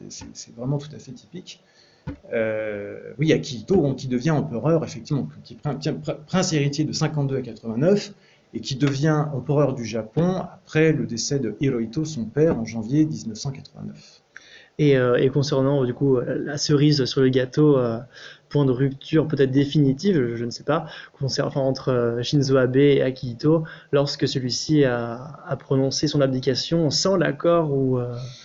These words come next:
Speaker 2: ou en
Speaker 1: Oui.
Speaker 2: tout cas, euh,
Speaker 1: Oui.
Speaker 2: sans vraiment en avoir averti, euh, Shinzo
Speaker 1: Oui,
Speaker 2: Abe.
Speaker 1: tout à fait, tout à fait, euh, tout à fait. Un peu, euh,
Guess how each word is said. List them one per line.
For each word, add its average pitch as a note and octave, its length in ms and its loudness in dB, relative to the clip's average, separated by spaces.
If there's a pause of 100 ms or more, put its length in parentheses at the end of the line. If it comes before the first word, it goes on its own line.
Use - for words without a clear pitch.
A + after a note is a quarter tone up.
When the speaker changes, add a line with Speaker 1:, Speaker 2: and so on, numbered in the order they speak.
(180)
Speaker 2:
ou D#3 60 6
en - 20 8
Speaker 1:
Oui. D3 80 8
Speaker 2:
tout C#3+ 140 6
cas, D3+ 360 6
euh, B2 360 0 (360)
Speaker 1:
Oui. B2+ 160 0
Speaker 2:
sans C3+ 180 4
vraiment D3+ 400 6
en D3 100 4
avoir C3 240 2
averti, C3 540 2
euh, C3 120 6
Shinzo C3+ 320 4
Speaker 1:
Oui, B2+ 60 4
Speaker 2:
Abe. D3 280 4
Speaker 1:
tout C#3 80 -6
à A#2 40 -4
fait, G#2 240 -12 (200)
tout A#2+ 180 -20
à A#2+ 80 -4
fait, G#2 220 -14
euh, G#2 340 -18
tout - 200 -16
à A#2 40 -10
fait. G2+ 480 -16
Un G2+ 200 -16
peu, D3 240 4
euh, A2+ 400 0